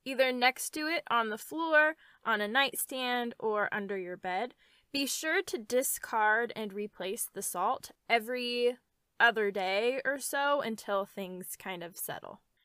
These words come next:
You can install a protective bubble around you, your bed, and your room if you'd like before bed.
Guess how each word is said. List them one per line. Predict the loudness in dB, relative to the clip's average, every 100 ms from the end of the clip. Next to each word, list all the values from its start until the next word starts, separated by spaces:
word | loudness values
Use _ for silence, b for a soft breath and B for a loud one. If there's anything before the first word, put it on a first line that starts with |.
| _
You | -8 -2
can | 2 4 4
install | 0 -2 0 6 8 8
a | 6
protective | -2 2 2 2 2
bubble | 4 4 6 6
around | 4 0 0 0 -2
you, | 0 4 4 2
your | 2 4
bed, | 6 8 6 4
and | 0 0 0
your | -2 -6
room | -4 -4 -6
if | -8
you'd | -8 -4
like | -2 -2 -4 -8
before | -6 -2 0 2 2 0 0
bed. | 2 2 0